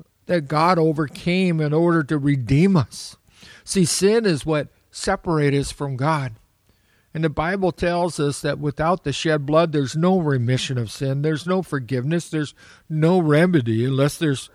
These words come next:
the shed blood. And so in our scripture, it tells us that God so loved the world that he gave. Isn't that amazing?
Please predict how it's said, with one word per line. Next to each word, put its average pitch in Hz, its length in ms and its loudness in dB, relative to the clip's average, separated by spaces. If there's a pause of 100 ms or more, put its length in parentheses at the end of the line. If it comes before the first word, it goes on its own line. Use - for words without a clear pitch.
(260)
the - 100 2
shed 170 340 2
blood. 147 440 0 (1300)
And 135 100 -8
so 143 360 -2 (180)
in 143 240 -2
our 135 100 0
scripture, 143 440 -2
it 120 120 -2
tells 135 380 0
us 120 200 -8 (920)
that 120 140 -6
God 135 360 -2
so 131 200 -4
loved 127 340 -4
the 131 80 0
world 117 360 0
that 101 120 -2
he 104 140 -4
gave. 101 540 -4 (920)
Isn't 143 360 -2
that 143 220 -2
amazing? 127 640 -4